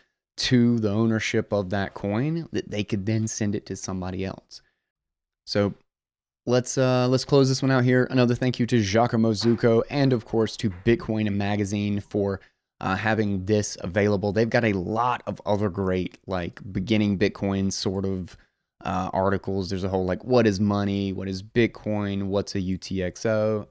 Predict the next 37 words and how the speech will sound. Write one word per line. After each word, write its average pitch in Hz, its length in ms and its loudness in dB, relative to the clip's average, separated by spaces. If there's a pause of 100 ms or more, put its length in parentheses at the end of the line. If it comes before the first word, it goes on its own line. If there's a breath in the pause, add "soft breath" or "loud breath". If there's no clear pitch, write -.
Oh 107 160 -2
man, 98 240 0
that's 95 180 -4
something 92 240 -6
I 90 80 -4
didn't 95 180 -2
get 87 180 -6
to 85 180 -8
in 78 80 -8
this - 180 -8
one. - 200 -12 (880 soft breath)
Quick 127 200 2
version, 113 460 2
just 107 320 0
relying 101 420 0
on 95 200 0
Giacomo's 92 480 -2
analogy 87 440 -2
here, 87 280 0
is 85 260 -4
that - 180 -4
rather 113 300 2
than 104 140 0
having 95 320 0
an 82 60 -4
account 92 420 -6
with 90 80 -2
all 95 160 2
of 90 100 -4
your 92 80 2
money 98 300 2
in 117 80 2
it, 123 180 0 (560)
uh, 90 400 -2 (400)
you 101 280 4
have, 92 640 2 (100)
uh, 85 420 -2